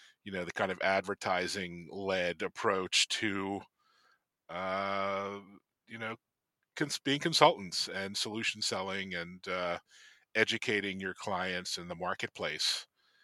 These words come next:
uh, and providing facts and insights and data. A-, and I think that's where the best salespeople and even marketeers can really shine, including on social media.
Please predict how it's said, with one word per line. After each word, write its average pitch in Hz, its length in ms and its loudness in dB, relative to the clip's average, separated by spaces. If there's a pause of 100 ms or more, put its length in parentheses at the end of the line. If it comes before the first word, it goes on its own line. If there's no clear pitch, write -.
(600)
uh, 87 720 0
and 90 280 -4
providing 87 400 0
facts - 480 2
and 82 120 -12
insights 87 640 -2
and 87 140 -14
data. 87 360 0 (520)
A-, 80 160 -8
and 87 120 -8
I 85 80 -2
think 90 240 -12
that's - 320 -4
where 82 100 -12
the 78 160 -10
best - 420 -4 (640)
salespeople 87 840 -6
and 92 100 -6
even 101 160 -2
marketeers 95 720 -2
can 85 180 -6
really 82 240 -8
shine, 85 460 -2
including 131 420 0
on 82 120 -8
social - 340 -6
media. 85 380 -14